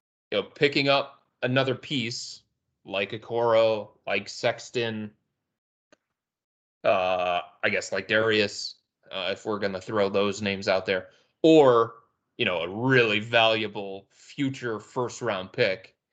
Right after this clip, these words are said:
which is what, um, which is what Philadelphia gave up to move up to number one for Markelle Fultz a few years ago in that Tatum swap. Um, maybe it's something that you do consider.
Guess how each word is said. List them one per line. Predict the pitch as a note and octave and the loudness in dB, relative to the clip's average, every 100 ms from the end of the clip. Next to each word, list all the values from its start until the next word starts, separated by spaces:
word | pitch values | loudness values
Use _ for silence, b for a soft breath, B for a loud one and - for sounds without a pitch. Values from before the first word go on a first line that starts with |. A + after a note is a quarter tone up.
| _ _ _ - | _ _ _ -10
which | A#2+ A#2 | -8 -6
is | G#2 | -4
what, | A2 G#2 G#2 - G#2+ | 0 2 0 -6 -6
um, | G2 F#2+ F2+ F#2 _ _ _ _ _ _ | -4 -4 -8 -16 _ _ _ _ _ _
which | C#3 | -6
is | B2 | -2
what | B2 A#2 | 0 0
Philadelphia | - C#3 A#2 A#2+ A#2+ A2 | 2 2 4 2 2 -4
gave | G#2 G#2+ G2 | -4 -6 -6
up | F#2+ | -8
to | - | -10
move | A2+ G#2+ | -10 -8
up | G#2+ - | -10 -10
to | A#2 | -8
number | G#2 G2+ | -6 -4
one | G#2 G#2+ | -6 -6
for | G2+ G#2 | -8 -8
Markelle | G2 F#2 - F#2 | -6 -6 -6 -8
Fultz | - A2+ G2+ - - - | -6 -6 -6 -8 -16 -12
a | - | -12
few | - G2 | -8 -8
years | F#2+ F#2 G2+ | -6 -8 -8
ago | G2 F2 - A2 | -6 -6 -6 -8
in | G#2+ | -2
that | F#2+ - | -2 0
Tatum | G#2+ G#2 E2 | -2 -2 -6
swap. | - F#2 F2+ - _ _ b b b b _ - | -10 -6 -6 -8 _ _ b b b b _ -12
Um, | F#2+ F#2 F2+ F#2 - _ | -6 -6 -6 -12 -20 _
maybe | C3 C3 | 2 4
it's | D3 E3+ | 4 2
something | D3+ D#3 | 2 0
that | D#3 C#3+ | -2 -2
you | E3 | -2
do | F3 | -4
consider. | - F2+ - - | -6 -16 -16 -20